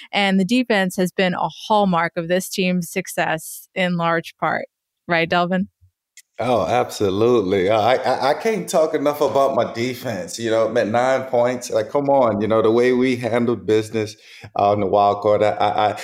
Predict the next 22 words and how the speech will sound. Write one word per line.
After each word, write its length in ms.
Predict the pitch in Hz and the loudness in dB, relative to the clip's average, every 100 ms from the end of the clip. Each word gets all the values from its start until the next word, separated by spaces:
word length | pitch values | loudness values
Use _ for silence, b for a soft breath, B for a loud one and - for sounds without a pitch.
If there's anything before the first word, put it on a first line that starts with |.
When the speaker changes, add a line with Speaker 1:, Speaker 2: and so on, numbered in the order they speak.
| B | B
Speaker 2:
like 160 | 131 143 | 0 0
I 40 | |
said, 180 | - 147 | 2 2
I 80 | 127 | 4
always 300 | 147 151 147 | 4 4 2
tell 200 | 151 139 | 2 2
people 340 | 151 139 120 | 2 0 0
defense 440 | 123 135 139 131 123 | 2 0 0 -4 -2
is 40 | |
gonna 160 | 123 120 | 0 0
win 180 | 117 | 0
championships. 600 | 113 113 104 101 98 92 - | 0 -2 -2 -2 -2 -2 0
And 460 | 113 110 98 60 78 | 2 2 0 -4 -2
my 160 | 117 135 | 0 0
secondary, 560 | - 139 135 123 117 | 0 0 0 2 2
as 100 | 107 | 0
long 200 | 127 143 | 0 -2
as 100 | 139 135 | -4 -8
we 100 | 135 | -6
play 260 | 143 131 | -2 -2
top 340 | - 139 - - | 0 -4 -2 -2
down, 260 | 123 135 | -2 -2